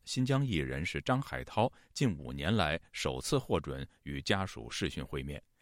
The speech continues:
家属对会面的详情三缄其口，仅表示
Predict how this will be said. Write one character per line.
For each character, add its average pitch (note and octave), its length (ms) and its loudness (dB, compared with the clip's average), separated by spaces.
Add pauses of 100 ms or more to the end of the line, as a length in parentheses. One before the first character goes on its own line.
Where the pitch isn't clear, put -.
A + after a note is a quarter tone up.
(180)
家 E2 160 0
属 C#2 220 -4
对 C#2+ 240 -2
会 F#2 200 2
面 D#2+ 160 0
的 C2 120 -6
详 D#2+ 260 4
情 C#2+ 340 -2
三 A#2+ 240 4
缄 A#2+ 160 4
其 - 200 2
口， - 340 -8 (140)
仅 F#2 120 4
表 C2 220 2
示 C#2 240 -2